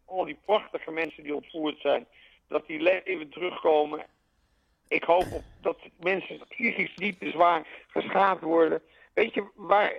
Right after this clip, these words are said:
ik laat van, vanmorgen met een hele goede vriend van mij, die heel betrokken is bij, eh, bij, eh, Joodse organisaties in Nederland, net als ik. En we doen er alles aan om, om, om de wereld te laten zien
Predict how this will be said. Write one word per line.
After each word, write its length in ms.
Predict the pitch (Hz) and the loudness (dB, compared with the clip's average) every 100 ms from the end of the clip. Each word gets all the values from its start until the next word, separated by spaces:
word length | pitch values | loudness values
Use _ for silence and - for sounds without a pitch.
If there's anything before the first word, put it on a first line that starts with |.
| - | -10
ik 160 | 175 | -8
laat 300 | 190 202 202 - | 2 4 4 -4
van, 360 | 160 - 185 180 | -12 -8 -8 -8
vanmorgen 460 | - 196 277 285 208 | -10 2 4 4 2
met 140 | 196 | 0
een 240 | 190 170 165 - | 0 2 0 0
hele 240 | 196 190 | -2 -2
goede 300 | - 196 180 - | -4 -4 -4 -2
vriend 240 | 190 175 | -2 2
van 120 | 170 | 2
mij, 220 | 160 147 - - - | 4 4 2 -6 -8
die 120 | 147 | -4
heel 200 | 170 196 | 4 2
betrokken 500 | 165 - 180 147 160 | 2 -2 -2 0 -2
is 160 | 151 - | -2 -2
bij, 540 | - 147 143 139 147 143 | 4 4 4 2 4 4
eh, 60 | - - _ | 2 -20 _
bij, 340 | - 151 151 - 143 - _ _ | 2 2 2 -4 -10 -12 _ _
eh, 300 | 156 143 143 | -2 0 2
Joodse 340 | 160 170 - | 2 2 0
organisaties 760 | 160 147 151 160 156 - 143 - | -6 -4 -4 2 4 2 -6 -12
in 80 | 143 | -2
Nederland, 360 | 147 139 131 | 0 0 -2
net 160 | 147 135 | -4 -2
als 120 | 139 | -2
ik. 240 | 156 - | -4 -6
En 160 | 143 139 | -6 -4
we 160 | 143 135 - _ | -2 -4 -12 _
doen 160 | 160 | -6
er 120 | 160 151 | -2 4
alles 340 | 202 196 151 | 4 4 2
aan 280 | 165 170 156 | 2 2 2
om, 180 | 156 156 | -2 -2
om, 240 | 175 156 151 | -2 -4 -4
om 360 | - 156 151 143 _ _ | -4 -2 -4 -12 _ _
de 100 | 147 | -2
wereld 340 | 185 196 175 | 2 2 2
te 80 | - | 0
laten 360 | 165 165 - 131 | 2 2 -2 -10
zien 420 | 226 226 160 | -4 -4 -6